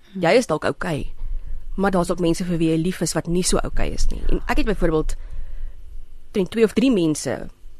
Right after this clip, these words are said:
rondom my raak gesien agterna wat ek besef het, maar my maggies, wat daai persoon besig is waar ek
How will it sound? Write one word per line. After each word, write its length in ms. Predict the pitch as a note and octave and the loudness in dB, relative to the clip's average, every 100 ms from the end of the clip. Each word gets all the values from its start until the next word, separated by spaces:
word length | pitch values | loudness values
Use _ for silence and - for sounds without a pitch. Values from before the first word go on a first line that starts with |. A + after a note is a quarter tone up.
| - - - | -16 -20 -6
rondom 320 | F3 F3 F3+ | -4 -2 0
my 160 | F#3 A3 | 2 2
raak 260 | D3+ C#3+ | 2 0
gesien 400 | - - - - - | -4 -8 -10 -10 -10
agterna 520 | - - D#3+ D#3 C3+ | -10 -6 -2 0 0
wat 100 | C#3 | -4
ek 80 | - | -8
besef 300 | E3 E3+ D#3+ | -8 -6 -6
het, 140 | E3+ | -8
maar 160 | E3+ D#3+ | -6 -6
my 280 | D3+ D#3 F#3 | -8 -8 -6
maggies, 440 | D#3 D3 E3 D#3+ | -6 -6 -8 -6
wat 60 | D3 | -4
daai 80 | D#3+ | -2
persoon 300 | - G#3+ F#3 | 0 0 0
besig 300 | D#3 - - | 0 0 -4
is 120 | E3 | -2
waar 200 | D#3+ D#3+ | 0 0
ek 180 | - E3+ | 0 -2